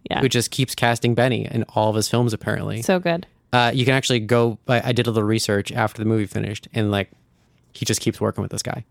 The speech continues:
Speaker 1: Cool.
Speaker 2: And keeps making him the same character.
Speaker 1: I wanna have a marathon one day where we watch all of the movies that Benny is in.
Speaker 2: Yeah, I wish we knew his actor name, but we don't.
Speaker 1: We don't off the top of our heads, but
Speaker 2: But everyone knows Benny from The Mummy.
Speaker 1: Yeah, Benny, Benny from The Mummy. You can Google it.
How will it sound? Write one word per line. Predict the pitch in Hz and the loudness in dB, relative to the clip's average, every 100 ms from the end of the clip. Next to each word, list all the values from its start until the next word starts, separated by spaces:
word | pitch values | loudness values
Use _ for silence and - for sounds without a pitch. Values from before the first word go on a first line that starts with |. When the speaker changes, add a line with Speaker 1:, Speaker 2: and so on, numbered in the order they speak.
| - | -8
Speaker 1:
Cool. | - 180 175 - - | 0 0 0 -4 -2
Speaker 2:
And | 127 | -2
keeps | - 107 - | 0 -4 -2
making | 104 101 104 | -2 0 0
him | 98 | 0
the | 98 | -2
same | 101 101 | -4 -4
character. | - 131 - 196 | -2 -2 2 2
Speaker 1:
I | |
wanna | 214 240 240 | 4 2 2
have | 247 202 208 196 - | 2 4 2 0 0
a | 185 | 4
marathon | 185 180 185 175 175 | 4 4 2 0 0
one | 165 165 | 0 2
day | 165 | 2
where | 170 | 2
we | 170 | 2
watch | 170 165 - - | 2 2 0 2
all | 160 170 | 4 4
of | 170 | 2
the | 170 | 0
movies | 165 175 - 180 | 0 0 -2 0
that | - - | -2 0
Benny | 85 85 | -2 -2
is | 123 190 | -4 -4
in. | - 98 | -4 0
Speaker 2:
Yeah, | 107 104 - | 2 0 0
I | 131 | 2
wish | 120 123 - | 4 2 0
we | 123 117 | 0 2
knew | 113 104 | 2 2
his | 107 98 - | 0 -2 -4
actor | 131 107 104 | -4 -2 -2
name, | 104 104 | -4 -4
but | 104 | -6
we | 117 | -8
don't. | 107 - - | -10 -4 2
Speaker 1:
We | 220 208 | 4 4
don't | 196 185 175 | 4 2 2
off | 170 | 0
the | - | 0
top | 170 170 | -2 0
of | |
our | 175 | -2
heads, | 180 - - | -2 -4 -4
but | - - - _ | -4 -4 -8 _
Speaker 2:
But | 123 117 | 0 2
everyone | 123 113 113 | 2 2 2
knows | 107 95 | 0 -2
Benny | 101 101 | -4 -4
from | 101 | -6
The | 104 | -8
Mummy. | - 120 - | -8 -6 0
Speaker 1:
Yeah, | 117 180 | 0 0
Benny, | 190 180 180 | 0 0 0
Benny | 180 208 214 | 0 2 2
from | 220 208 | 0 0
The | |
Mummy. | 190 160 | 0 0
You | 160 180 | -2 -2
can | 180 | -2
Google | 180 170 | -2 0
it. | 170 | 0